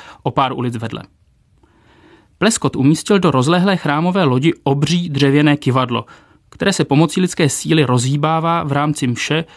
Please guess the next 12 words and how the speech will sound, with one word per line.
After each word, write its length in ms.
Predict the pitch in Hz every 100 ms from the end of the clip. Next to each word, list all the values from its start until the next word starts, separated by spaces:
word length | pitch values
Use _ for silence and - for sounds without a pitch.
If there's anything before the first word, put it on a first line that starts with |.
| - _
během 300 | - 175 180
recitace 520 | 143 127 139 143 - 135
vyznání 480 | 127 127 127 127
víry. 320 | 120 117 110 - _ _ _ _ _ _ _ _ -
Do 120 | 131
sakrálního 480 | 139 - 147 175 180
prostoru 460 | - 120 - 156
tak 140 | 175 151
vnáší 440 | 143 151 147 -
nečekaný 600 | 131 123 165 160 180 180
dynamický 520 | 143 143 151 147 175
prvek. 420 | 151 139 110 -